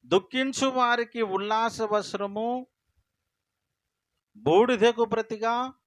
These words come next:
పూదండను, దుఃఖమునకు ప్రతిగా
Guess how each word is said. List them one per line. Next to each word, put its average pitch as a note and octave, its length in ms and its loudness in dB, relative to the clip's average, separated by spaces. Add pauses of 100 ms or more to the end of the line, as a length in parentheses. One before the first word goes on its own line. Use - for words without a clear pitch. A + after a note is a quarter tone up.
(960)
పూదండను, G3+ 880 0 (960)
దుఃఖమునకు B3 880 0
ప్రతిగా A3 720 -4